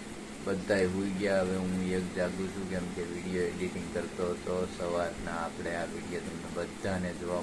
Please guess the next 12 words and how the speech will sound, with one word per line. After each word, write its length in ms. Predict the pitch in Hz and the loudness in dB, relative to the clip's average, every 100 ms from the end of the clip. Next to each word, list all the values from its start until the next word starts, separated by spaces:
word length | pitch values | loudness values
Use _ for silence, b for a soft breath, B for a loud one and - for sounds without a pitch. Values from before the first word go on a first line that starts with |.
| 87 | 0
મળશે. 520 | 90 87 101 104 113 | -2 0 4 6 6
તો 800 | 117 - - - - - - 95 | 2 -8 -10 -10 -10 -10 -8 -4
આપણે 260 | 87 87 90 | -2 0 0
સવારે 380 | 87 87 90 | 2 4 2
બધા 420 | 85 85 - 92 87 | 2 -2 0 0 0
જોજો, 600 | 87 90 90 98 98 92 90 | 2 0 2 2 2 2 0
વીડિયોને 480 | 90 90 92 90 87 - | 0 0 -2 -2 -4 -2
શેર 220 | 98 95 92 98 | 0 2 2 2
કરજો, 480 | 92 90 95 92 87 | 2 2 2 2 4
લાઈક 340 | 87 90 - | 2 2 0
કરજો 300 | 92 90 92 | 0 2 0
અને 140 | 92 | 0